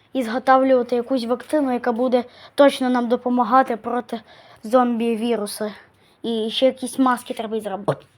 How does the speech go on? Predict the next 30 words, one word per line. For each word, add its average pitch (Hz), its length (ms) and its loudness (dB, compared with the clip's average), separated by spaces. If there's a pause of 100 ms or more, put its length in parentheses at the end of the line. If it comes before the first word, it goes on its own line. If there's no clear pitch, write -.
(760)
Ну, 269 120 2
перше 285 280 2
треба 254 280 -2
добути 254 400 -2
для 233 180 -4
них 226 240 -6
матеріали. 226 680 -4 (320)
Де 226 100 2
ми 240 120 0
будемо 254 240 0
добувати? 262 480 2 (2000)
В - 40 -20
Караганді 320 1000 6 (160)
будемо 220 380 0
добувати. 208 580 -2 (300)
У 247 60 -6
нас 247 220 -4
нема 277 340 6
де. 196 220 -6 (280)
Ну, 302 140 6
максимум 311 400 2
зомбі 247 440 2
треба. 226 420 0 (300)
Я - 80 -2
там, 254 300 2 (360)
я 233 80 2
знаю 269 340 4
десь 247 320 -2
одну 254 260 0
таблицю. 254 800 0